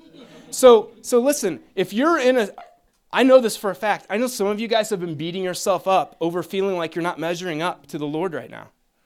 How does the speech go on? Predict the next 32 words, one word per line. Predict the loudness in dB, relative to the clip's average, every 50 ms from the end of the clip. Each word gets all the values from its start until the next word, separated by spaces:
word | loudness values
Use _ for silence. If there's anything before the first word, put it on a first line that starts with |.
| _ _ _ _ _ _ _ _ _ _ _ _ _ _ _ _ _ _ _ _ _ _ _ _ _ _ _ _ _ _ _
Some | -10 -6 -2 0 0
of | 0 0
you | 2 4 6
are | 6 6 6
right | 4 2 0 -2
now. | -4 -6 -6 -8 -12 -18 _ _ _ _ _ _ _ _ -2
Knock | -2 -2 0 0 2
it | 4
off. | 4 4 2 0 -4 -12 -20 -20 _ _ _ _ _ _ _ _
He's | -2 -2 0 2 4
not | 2 2 2 2 -2
beating | -6 -6 -6 -4 -4
you | -4 -2 -2
up | -2 -4 -4 -6
'cause | -8 -8 -8
he's | -8 -12
patient, | -10 -10 -10 -10 -10 -12 -18 -20 -20 _ _ _ _ _ _ _ _ _
because | -10 0 0 2 2 2
he's | -2 -6 -6 -4
love. | 0 2 2 2 2 -2 -10 -20 -20 _ _ _ _ _ _ _ _ _ _ _ _ _ _ _ _ _ _ _ _ _ _ _
He's | 0 0 0 2 4
not | 6 6 6 6 6 6
like, | 6 6 6 6 4 -2 -10 _ _ _ _ _ _ _ _ _ _ _ _ _ _
"I'm | 2 4 4 4
gonna | 4 2
go | 6 8 8 8
down | 8 4 2 2
and | 0 -4
smote | -6 -4 2 2 2 2 2 -2
you | -4 0
right | 2 2 2 2 2
now, | -2 -4 -4 -4 -6 -8